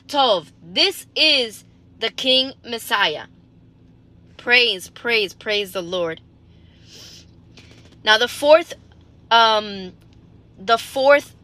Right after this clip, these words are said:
<coughs> uh, topic that I wanna talk about, or the fourth point that I wanted to talk about, is we ha-, we've been talking all this time, uh, uh, about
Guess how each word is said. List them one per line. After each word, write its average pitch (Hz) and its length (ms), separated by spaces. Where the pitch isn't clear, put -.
<coughs> - 1400
uh, 185 140
topic 247 340
that 202 120
I 202 60
wanna 208 200
talk 220 200
about, 185 280
or 196 180
the 180 140
fourth 226 460
point 233 360
that 202 140
I 202 60
wanted 208 260
to 196 80
talk 226 260
about, 175 340
is 214 360
we 254 260
ha-, 294 200
we've 247 240
been 254 140
talking 277 400
all 247 120
this 247 140
time, 240 340
uh, 196 260
uh, - 220
about 202 360